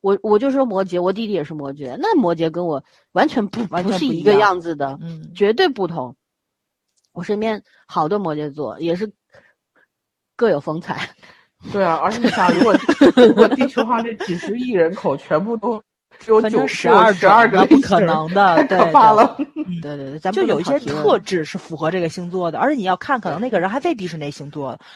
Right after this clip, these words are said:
Speaker 2: 他可能就是外显，比如上升在那里，
Speaker 3: 嗯。
Speaker 2: 对吧？
Speaker 1: 嗯。
Speaker 2: 显现出来的是那种性格的人，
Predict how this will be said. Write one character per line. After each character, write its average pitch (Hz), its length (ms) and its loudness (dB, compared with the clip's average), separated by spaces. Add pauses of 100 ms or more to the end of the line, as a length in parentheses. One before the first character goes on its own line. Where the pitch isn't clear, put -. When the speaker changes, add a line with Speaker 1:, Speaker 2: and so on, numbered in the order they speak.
(140)
Speaker 2:
他 277 100 -6
可 208 160 -2
能 180 120 -4
就 247 120 -4
是 202 120 -4
外 254 240 4
显， 147 360 -4
比 160 80 -8
如 151 120 -4
上 233 220 -4
升 294 400 -4
在 170 160 0
那 143 200 -4
里， 139 260 -12 (100)
Speaker 3:
嗯。 151 380 -20
Speaker 2:
对 170 80 -6
吧？ 160 200 2
Speaker 1:
嗯。 160 40 -8
Speaker 2:
显 - 180 -6
现 330 200 -4
出 233 140 -6
来 160 140 0
的 165 60 -2
是 180 100 -12
那 175 100 -10
种 156 160 -12
性 160 200 -14
格 139 160 -10
的 147 120 -8
人， 117 320 -12